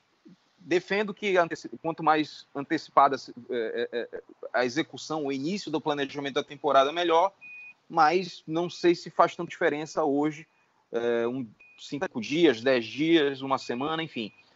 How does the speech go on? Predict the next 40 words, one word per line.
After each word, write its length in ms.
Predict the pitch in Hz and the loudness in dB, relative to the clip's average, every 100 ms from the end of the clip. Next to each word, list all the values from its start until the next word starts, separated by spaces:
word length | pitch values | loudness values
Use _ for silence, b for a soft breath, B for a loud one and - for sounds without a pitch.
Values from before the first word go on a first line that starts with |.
| b - | b -8
Acho 180 | - - | -8 -4
que 60 | |
o 40 | 214 | -2
Santa 260 | 175 170 | 0 2
precisa 420 | 180 170 - 180 208 | 2 0 0 2 4
mirar 300 | 196 185 208 | 8 6 6
certo, 380 | - 113 98 _ _ _ _ - - | 0 -4 -4 _ _ _ _ -20 -12
né? 380 | 113 113 104 | -6 -6 -6
Então, 720 | 107 - 139 160 165 165 147 117 101 - - - 151 - | -10 -6 -4 -4 -6 -6 -6 -6 -12 -14 -18 -14 -12 -2
essa 260 | 143 151 | -2 0
demora, 640 | 170 156 139 151 185 190 - | 0 2 4 6 6 4 -2
eu 100 | 147 | 0
acho 160 | 214 208 | 0 0
que 80 | 185 | -2
ela 140 | 160 | -2
dá 100 | 147 | -2
a 60 | 190 | -6
entender 340 | 208 190 180 | -8 -6 -6
de 100 | 202 | -6
que 80 | 277 | -14
tem 220 | - 269 | -12 -8
gente 240 | 226 254 262 | -8 -8 -4
na 100 | 254 | -2
mira 280 | 190 139 | 2 4
ali. 200 | 120 104 - _ _ - | 4 2 -4 _ _ -12
E 80 | 127 | -4
que 180 | 160 165 | 2 4
essas 300 | 151 170 - | 2 -2 -2
pessoas, 420 | 175 - 165 - - | -2 0 -2 -2 -8
esses 200 | 165 - | -8 -2
treinadores, 500 | 160 160 135 151 139 | 0 2 4 2 2
esses 140 | 131 | -2
profissionais 400 | 151 147 156 147 | -6 -4 0 0
que 80 | 143 | 0
estão 140 | 170 | -6
na 100 | 175 | -4
mira, 280 | 180 190 220 - - | -2 0 -2 -4 -14
estão 220 | - 208 | -2 0
empregados 540 | 208 226 190 139 113 | 2 4 8 6 6
ainda. 160 | 98 | -10